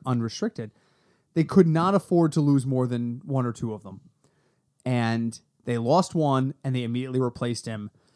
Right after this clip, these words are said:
Is Allen Robinson? Let's put, so here's, let's ask the question:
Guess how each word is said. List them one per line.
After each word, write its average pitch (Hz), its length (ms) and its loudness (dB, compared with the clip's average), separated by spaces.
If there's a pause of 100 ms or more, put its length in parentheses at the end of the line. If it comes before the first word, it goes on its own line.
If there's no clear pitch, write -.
(680)
Is 139 220 0 (100)
Allen 202 340 0
Robinson? 170 840 2 (420)
Let's 170 140 -4
put, 233 200 0 (220)
so 190 180 2
here's, 240 260 2 (120)
let's 190 180 0
ask 208 220 2
the 220 60 -4
question: 190 460 -2